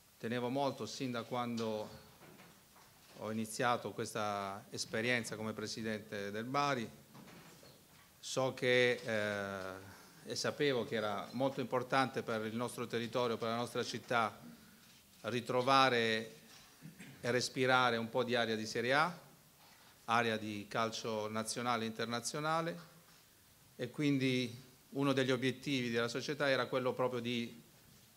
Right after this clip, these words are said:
eh, prevedere la disputa, la realizzazione di un trofeo intitolato al nostro santo patrono, un santo riconosciuto in tutto il mondo,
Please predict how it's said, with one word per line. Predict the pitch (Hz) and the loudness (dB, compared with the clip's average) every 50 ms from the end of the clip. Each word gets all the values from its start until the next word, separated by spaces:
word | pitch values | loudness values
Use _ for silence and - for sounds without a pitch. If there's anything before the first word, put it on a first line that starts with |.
| - - - | -20 -16 -10
eh, | - 123 110 107 110 110 | -8 -6 -4 -4 -4 -2
prevedere | - 135 135 135 139 147 139 147 143 135 123 123 120 | 0 0 2 4 4 6 6 8 8 8 8 8 6
la | 113 117 120 117 117 113 113 113 110 110 107 104 107 107 | 6 6 6 6 6 4 2 2 0 0 0 -2 -2 -2
disputa, | 123 147 139 135 - - 123 113 117 113 | -2 -2 -2 -2 -4 -6 -6 -4 -2 0
la | 113 113 | 0 2
realizzazione | 117 120 127 131 131 123 147 143 131 - - 143 131 135 131 123 120 | 2 4 2 2 2 2 0 0 0 0 0 2 4 4 4 2 0
di | 117 120 | -2 -2
un | 120 123 113 | -4 -4 -2
trofeo | - 135 135 135 - 143 135 127 127 123 120 120 - - | -2 -2 -2 0 0 2 4 4 4 2 0 -2 -4 -6
intitolato | 143 123 - 131 117 131 131 127 123 123 - 127 | -6 -6 -4 -4 -2 0 2 2 2 2 2 -2
al | 120 | -2
nostro | 123 120 113 - 127 120 | -2 -4 -4 -6 -6 -4
santo | - - 131 120 - 120 | -2 -2 -2 -2 -2 0
patrono, | 113 127 127 127 135 139 135 123 113 | 0 0 2 2 4 4 4 4 4
un | 113 110 | 0 0
santo | - - 131 117 113 - 120 110 - - - - - - - - | 0 0 0 0 0 -2 -6 -6 -6 -12 -20 -20 -20 -18 -6 -2
riconosciuto | 123 123 113 135 135 135 123 - - 151 143 135 127 - 120 117 110 110 110 - | -2 2 2 4 4 4 4 4 2 2 2 2 2 4 4 4 4 2 -2 -4
in | 131 113 | -8 -6
tutto | - 135 123 - 147 | -6 -6 -4 -2 -2
il | 143 143 | 0 0
mondo, | 156 156 151 156 160 156 151 165 165 170 165 - - | 2 2 2 2 2 0 0 -2 -2 -2 -4 -10 -16